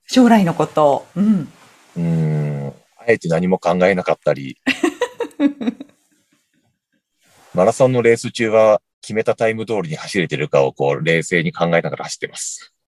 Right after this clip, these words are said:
Speaker 1: うん、そうなんだ。でもやっぱりこう体を動かすことが自分のこう精神を安定させるってことってあるんですか？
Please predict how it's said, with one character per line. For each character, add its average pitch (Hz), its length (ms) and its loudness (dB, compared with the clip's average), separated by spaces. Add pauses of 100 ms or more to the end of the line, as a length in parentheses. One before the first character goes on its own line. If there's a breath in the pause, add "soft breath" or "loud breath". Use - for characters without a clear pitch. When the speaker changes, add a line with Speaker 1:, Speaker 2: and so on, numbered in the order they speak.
(120)
Speaker 1:
う 180 40 -4
ん、 180 380 0
そ 196 220 2
う 190 40 4
な 165 140 0
ん 151 60 -2
だ。 156 100 0
で 214 140 2
も 277 100 4
や 220 140 2
っ - 80 -12
ぱ 294 100 0
り 254 100 0
こ 208 140 0
う 202 60 -2
体 220 440 0
を 240 60 2
動 247 160 0
か 285 160 -2
す - 80 -10
こ 262 140 -6
と 285 160 2
が 311 460 0 (440 soft breath)
自 185 100 -6
分 190 220 -4
の 185 100 -4
こ 170 180 -2
う 147 40 -8
精 202 220 2
神 147 180 -4
を - 160 -4
安 180 140 2
定 180 140 0
さ 180 120 -2
せ 175 140 2
る 185 80 2
っ - 20 0
て - 160 -4
こ - 120 -2
と 123 100 -4
っ - 20 -14
て 120 140 -2
あ 156 100 2
る 175 100 -2
ん 143 60 -4
で 135 80 -6
す - 80 -14
か？ - 380 -4